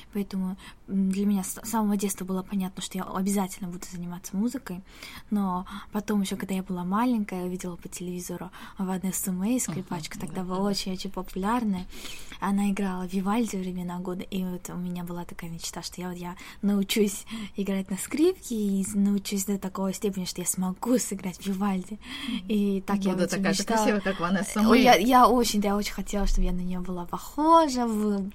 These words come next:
Speaker 1: отращивала волосы, чтобы очень длинные были, такие, как у неё, блестящие, чёрные. И, ну, вот так вот она меня сначала вот как-то, а, из-за неё у меня появился
Speaker 2: Мгм.
Speaker 1: интерес к скрипке,
Speaker 2: Это
Speaker 1: а
Speaker 2: был
Speaker 1: потом
Speaker 2: первый стимул
Speaker 1: Да,
Speaker 2: как бы, да?
Speaker 1: первый стимул.
Speaker 2: Ага.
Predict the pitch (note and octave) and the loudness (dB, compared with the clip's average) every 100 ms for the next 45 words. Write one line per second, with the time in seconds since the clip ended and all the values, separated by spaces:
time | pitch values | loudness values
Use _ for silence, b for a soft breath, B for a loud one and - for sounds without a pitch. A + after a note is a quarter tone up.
0 | - F#3 G3 G#3 F#3 - F#3+ G3 G3 A3+ | -4 -2 0 0 -2 -2 -2 0 -2 2
1 | C#4+ C4+ B3 A#3 G#3 G3 G3+ F#3+ F#3+ F#3 | 4 4 2 0 -4 -4 -4 -4 -4 -4
2 | - F#3 G3+ A3 A#3+ G#3 G#3+ G3 G3+ G3 | -4 -2 0 2 2 2 2 0 -2 -2
3 | F#3+ - F#3+ F#3+ G3 F#3+ F#3 A3 G3+ F#3+ | -4 -6 -6 -6 -4 -2 0 0 -2 -4
4 | - G#3 G#3+ G#3 G3 - G#3+ G#3 G3+ G3 | -4 -2 -2 -4 -8 -4 -2 0 0 -2
5 | B B B B B A3+ B F#3+ G3 F#3+ | B B B B B -16 B -4 -2 -2
6 | G3 G#3+ - B B - A3 G#3+ A3 G#3+ | -2 -6 -12 B B -4 -4 -2 -2 -2
7 | G3 F#3+ F#3+ F#3 - G3 F#3 B3 A3+ G3 | -2 0 0 0 0 0 2 2 2 2
8 | F#3+ F#3 - G3 - F#3+ F#3 B B - | -4 -8 -12 -14 -8 -8 -8 B B -6
9 | F#3 F3+ G#3 - - - - - - - | -4 -4 -8 -14 -18 -18 -18 -18 -14 -8
10 | - G#3+ A#3 A#3 A#3+ B3 G3 F#3+ - F#3 | -2 2 4 6 6 6 4 0 -2 -4
11 | F3+ F3+ F3 F#3+ F#3+ - - - G3 F#3 | -2 -4 -2 0 0 -2 -10 -6 -4 -4
12 | - C4+ F4 - F3+ F3+ F#3+ A#3 G#3 F#3 | -2 -2 -2 -2 -4 -2 0 4 4 2
13 | F#3 - E3+ C#3+ G#3+ A3 G#3 B3 A#3 A#3 | -2 -4 -2 2 6 6 6 4 4 4
14 | - - A#3+ A#3 G#3+ G3 | 0 2 4 6 4 0